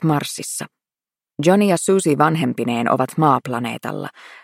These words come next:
sanoihan Johnny puheessaan Susien olevan hänen koko maailmansa. Merkuriuksessa on muita lähisukulaisia, Jupiterissa tärkeitä ystäviä, Saturnuksessa ja Neptunuksessa tuttavapiiriä.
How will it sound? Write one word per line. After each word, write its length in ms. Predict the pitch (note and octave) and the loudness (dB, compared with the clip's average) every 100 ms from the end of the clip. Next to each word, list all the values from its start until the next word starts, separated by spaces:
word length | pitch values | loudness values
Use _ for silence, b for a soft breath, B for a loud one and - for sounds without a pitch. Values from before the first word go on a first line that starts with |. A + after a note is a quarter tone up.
| B | B
sanoihan 520 | C#3 B2 A#2 D#3+ B2+ | 0 2 2 0 2
Johnny 200 | C#3+ C#3 C#3 | 2 2 2
puheessaan 680 | E3 D#3+ D3 - C3+ C3+ C#3 | 0 2 0 0 0 0 0
Susien 460 | E3+ E3 D3+ C#3 | 0 2 2 4
olevan 320 | D3+ D#3+ C#3+ | 4 4 2
hänen 280 | D3 D#3+ C#3+ | 2 2 2
koko 240 | D3 D#3 C3+ | 0 0 0
maailmansa. 760 | C3+ B2+ A2+ F#2+ G2+ G#2 - - _ _ _ _ _ _ _ _ D3+ | -2 -4 -6 -10 -12 -12 -14 -16 _ _ _ _ _ _ _ _ 2
Merkuriuksessa 840 | E3 - D#3 D3 C#3+ - D3 - | 2 4 4 4 2 -2 -4 0
on 140 | - C#3+ | 2 2
muita 340 | D3+ E3+ C3 | 2 2 2
lähisukulaisia, 840 | C#3+ E3 D#3+ D3 D3 D3 C#3+ C#3+ C#3 B B B B | 2 0 -2 0 2 2 0 -2 -2 B B B B
Jupiterissa 580 | E3+ F3+ F#3+ E3 D#3 - - | 2 4 4 2 0 0 2
tärkeitä 480 | E3+ E3 C3 C3 - | 2 2 -2 0 0
ystäviä, 520 | F3 - C#3+ C3+ C3 b b b b | -2 -2 -2 -2 -4 b b b b
Saturnuksessa 840 | F3+ F#3 G3 F3 E3 E3+ - D#3 | 0 2 2 2 0 -2 0 2
ja 140 | D#3 | 2
Neptunuksessa 760 | D#3 G3 - C#3+ C3+ - - D3+ | 2 0 0 -2 -2 -4 -4 -4
tuttavapiiriä. 840 | E3+ - B2+ A#2+ - - - - | -4 -4 -6 -6 -8 -10 -8 -8